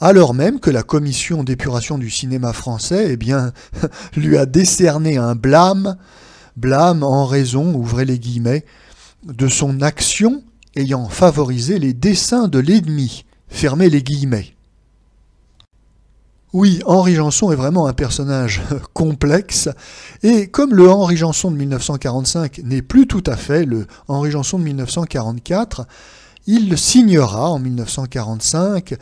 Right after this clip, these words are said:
la demande de grâce présidentielle de son vieil ennemi <laughs> Lucien Rebattet,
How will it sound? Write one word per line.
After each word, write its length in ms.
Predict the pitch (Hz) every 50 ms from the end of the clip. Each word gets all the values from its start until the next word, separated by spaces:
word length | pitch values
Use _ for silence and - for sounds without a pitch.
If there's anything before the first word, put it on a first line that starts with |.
| - - - -
la 200 | - 135 135 131
demande 760 | 123 131 175 202 196 185 185 175 160 147 135 123 113 123 -
de 140 | 120 123 147
grâce 540 | 143 135 131 127 139 127 113 - - - - -
présidentielle 1000 | - - 151 139 127 131 120 117 107 107 98 - - 147 147 185 233 220 165 131 - _ _ _ - - _ _ _ _ _ _ -
de 100 | 156 147
son 280 | 135 - - 147 143
vieil 420 | 131 127 139 175 185 180 156 165 170
ennemi 400 | 160 160 160 165 170 170 156 127 - - - - - - -
<laughs> 60 | 143 - - - - - -
Lucien 460 | 135 151 185 180 - - - 180 160
Rebattet, 560 | 127 113 143 135 135 120 - - 170 190 208